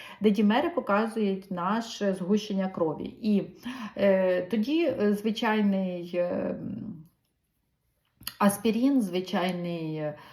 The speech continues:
кардіомагніл не поможе, е, в тому, щоб стала кров наша рідшою, їхня рідшою, тому що нам ще, в принципі, це не грозить. Тому треба буде підключити там інші препарати,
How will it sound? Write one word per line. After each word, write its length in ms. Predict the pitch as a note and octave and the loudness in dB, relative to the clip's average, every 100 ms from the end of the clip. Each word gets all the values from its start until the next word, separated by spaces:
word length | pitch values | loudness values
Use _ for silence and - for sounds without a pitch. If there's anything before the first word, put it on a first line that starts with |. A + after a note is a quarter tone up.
| - - | -20 -2
кардіомагніл 680 | A3 G3 G#3 F#3+ G3+ B3 D4 | 0 4 4 6 6 6 6
не 160 | G3+ A3+ | 4 4
поможе, 600 | C4 A3 F3+ D#3+ E3 A3+ | 4 6 4 0 -4 0
е, 380 | C4 B3+ G#3 G3+ F#3+ | 0 0 0 0 2
в 680 | A3+ G#3+ G3+ F#3 F3+ F3+ G3 | 4 4 4 4 2 2 0
тому, 260 | - G#3+ G#3 | 0 4 4
щоб 220 | - G3 | 2 -6
стала 580 | - G3 F#3+ F3 F3 F3+ | -4 0 0 2 0 0
кров 440 | F3+ G#3 G3+ F#3+ F3+ E3+ | 0 0 0 0 -2 -2
наша 720 | F3+ F3+ F3+ - E3+ E3 D#3+ - | -4 -4 -6 -6 -4 -4 -4 -4
рідшою, 760 | F#3+ G3+ F#3+ - A3 A3 C4+ D4+ - - - | 0 0 0 -4 -4 0 -2 -2 -8 -16 -6
їхня 440 | G3 G#3 G3 F3+ | 4 4 4 -4
рідшою, 420 | E3 D#3 - - D#3+ | -4 -6 -8 -12 -10
тому 200 | E3+ E3+ | -10 -10
що 180 | E3+ D#3+ D#3+ | -8 -8 -8
нам 160 | D#3+ | -8
ще, 240 | D#3 E3 D#3+ | -8 -8 -8
в 140 | - | -4
принципі, 360 | F#3+ F3 F3 E3+ | -2 -2 -6 -10
це 160 | - | -10
не 80 | F3 | -8
грозить. 400 | F3+ F#3 E3+ - | -6 -4 -4 -4
Тому 220 | G#3+ C4 | 0 0
треба 340 | D4+ A#3 G3 F3+ | 2 0 0 0
буде 320 | F3+ G#3 F3 | 0 -2 -2
підключити 640 | - - G3 F#3+ D#4 C#4+ | -8 -6 -6 -4 -6 -6
там 160 | G#3 F3 | -6 -2
інші 240 | F#3 F#3+ | -2 -4
препарати, 640 | F#3+ F3 - A3+ - - | -6 -6 -4 -2 -2 -2